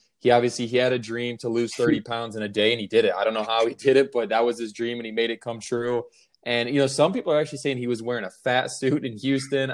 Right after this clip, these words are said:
Speaker 1: I don't know what's going on. That's just, that N B A drama is just absolutely crazy. I mean, is there any other big stories outside of the N B A,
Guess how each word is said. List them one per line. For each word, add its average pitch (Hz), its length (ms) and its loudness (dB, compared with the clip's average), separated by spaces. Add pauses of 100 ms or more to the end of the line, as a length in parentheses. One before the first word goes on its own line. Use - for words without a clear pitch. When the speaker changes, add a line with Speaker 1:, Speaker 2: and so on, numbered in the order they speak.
(120)
Speaker 1:
I 147 120 2
don't 156 120 0
know 131 100 2
what's 123 280 2
going 120 260 -2
on. 113 300 -2 (320)
That's 156 260 0
just, 139 260 -6
that 127 180 4
N 135 180 0
B 127 160 2
A 123 100 2
drama 110 360 -2
is 101 160 -6
just 107 160 -10
absolutely 113 420 -6
crazy. 113 220 0
I 120 40 2
mean, 123 80 0
is 123 100 -2
there 131 100 4
any 147 160 4
other 139 160 4
big 127 280 -2
stories 127 360 -4
outside 123 320 -2
of 120 60 -4
the 113 120 -4
N 113 120 -8
B 107 180 -6
A, 110 240 -4